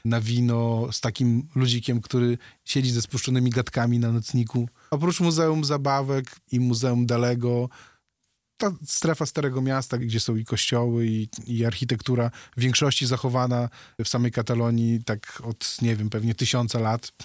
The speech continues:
co jest bardzo przyjemne dla oka. Ale z Figueres też można pojechać jakby śladami Salvadora Dali odrobinę dalej,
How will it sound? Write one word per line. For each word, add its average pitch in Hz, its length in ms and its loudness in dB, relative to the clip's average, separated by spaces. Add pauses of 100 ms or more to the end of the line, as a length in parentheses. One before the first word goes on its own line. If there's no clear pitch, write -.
(760)
co - 160 -2
jest 117 160 2
bardzo 113 260 0
przyjemne 117 400 0
dla 113 140 0
oka. 110 340 -4 (320)
Ale 147 140 2
z - 80 2
Figueres 160 320 0
też 151 140 -2
można 151 260 2
pojechać 143 400 0 (340)
jakby 123 440 2 (220)
śladami 139 560 2
Salvadora 123 540 0
Dali 120 380 0 (420)
odrobinę 123 440 0
dalej, 123 380 0